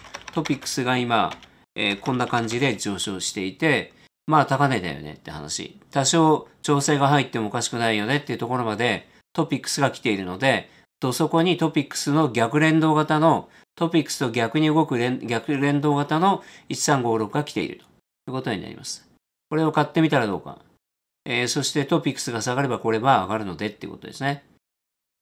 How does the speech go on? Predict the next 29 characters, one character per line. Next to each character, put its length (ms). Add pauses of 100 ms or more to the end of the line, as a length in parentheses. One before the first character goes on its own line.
(320)
ま 160
あ 40
で 80
も 80
こ 160
っ 40
か 100
ら 140
上 160
昇 180
ト 140
レ 80
ン 40
ド 80
が 60
始 160
ま 100
っ 60
て 100
く 100
る 80
可 120
能 140
性 160
も 100
あ 40
る 80
の 100
で、 400